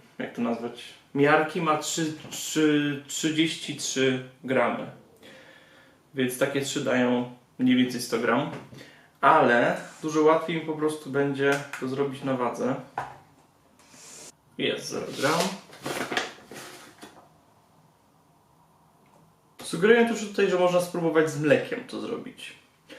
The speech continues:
Z tym, że jak zrobić to z mlekiem, to w tym momencie już to nie będzie miało tylko czterysta kalorii, a więcej, ponieważ mleko samo w sobie jest dosyć kaloryczne.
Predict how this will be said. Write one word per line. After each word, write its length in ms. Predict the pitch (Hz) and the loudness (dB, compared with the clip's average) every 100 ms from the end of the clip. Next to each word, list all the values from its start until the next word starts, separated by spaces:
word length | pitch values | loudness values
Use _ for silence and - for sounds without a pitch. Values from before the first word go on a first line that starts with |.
| - - - _ | -20 -20 -20 _
Z 100 | - | -8
tym, 140 | 165 175 | -4 6
że 140 | 180 | 8
jak 120 | 165 | 8
zrobić 360 | 156 185 196 - | 4 0 -2 -4
to 80 | 180 | -2
z 80 | |
mlekiem, 540 | 160 131 - - - 131 - _ _ _ _ _ - | 4 2 2 -4 -4 -6 -12 _ _ _ _ _ -4
to 80 | - | -2
w 60 | 147 | 0
tym 140 | 180 | 2
momencie 380 | 180 175 170 180 | 4 4 4 2
już 120 | 175 | 0
to 80 | 170 | 0
nie 100 | 170 | 2
będzie 220 | 175 170 | 2 2
miało 280 | 165 147 135 | 2 4 2
tylko 180 | - 135 | 0 -4
czterysta 400 | - 147 - 131 | 0 0 2 0
kalorii, 400 | 135 131 147 156 | 4 6 6 2
a 120 | 135 | 2
więcej, 400 | 165 143 123 123 | 4 2 2 -2
ponieważ 380 | 127 135 139 139 | 0 2 4 2
mleko 240 | 139 143 | 2 2
samo 260 | 151 147 143 | 0 -2 -2
w 40 | |
sobie 200 | 165 127 | 0 0
jest 180 | 120 - | 0 -2
dosyć 240 | 131 120 | -6 -6
kaloryczne. 720 | - 131 120 - - 135 - | -2 0 0 -2 -2 -2 -2